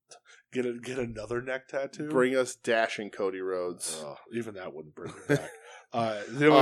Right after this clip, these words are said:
Speaker 2: Uh,
Speaker 1: the only thing I have for the match though itself is, uh, you're gonna make, you're gonna do Malachi Black using the mist?
Speaker 2: Right.
Speaker 1: Are you fucking kidding
Speaker 2: Black
Speaker 1: me?
Speaker 2: Mist.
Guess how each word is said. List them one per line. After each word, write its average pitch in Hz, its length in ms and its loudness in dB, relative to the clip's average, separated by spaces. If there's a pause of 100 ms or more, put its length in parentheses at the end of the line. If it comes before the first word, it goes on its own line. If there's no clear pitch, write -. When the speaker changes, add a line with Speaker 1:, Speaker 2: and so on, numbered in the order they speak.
(140)
Speaker 2:
Uh, - 40 4
Speaker 1:
the 151 100 6
only 165 140 8
thing 165 160 6
I 156 60 10
have 147 200 8
for 147 60 0
the 135 80 -2
match 127 220 4
though 123 100 4
itself 113 340 0
is, 104 240 -4 (340)
uh, 101 320 -10 (120)
you're 113 180 -8
gonna 135 160 -12
make, 127 160 -8 (240)
you're 113 100 -12
gonna 127 140 -12 (100)
do 120 160 -18
Malachi 120 400 -10
Black 113 260 -12 (300)
using 117 260 -12
the 85 100 -14 (120)
mist? 139 280 -4
Speaker 2:
Right. 101 260 2 (160)
Speaker 1:
Are 98 60 -14
you - 80 -18 (160)
fucking - 320 -4
kidding 104 100 0
Speaker 2:
Black 156 200 8
Speaker 1:
me? 131 80 2
Speaker 2:
Mist. 123 380 4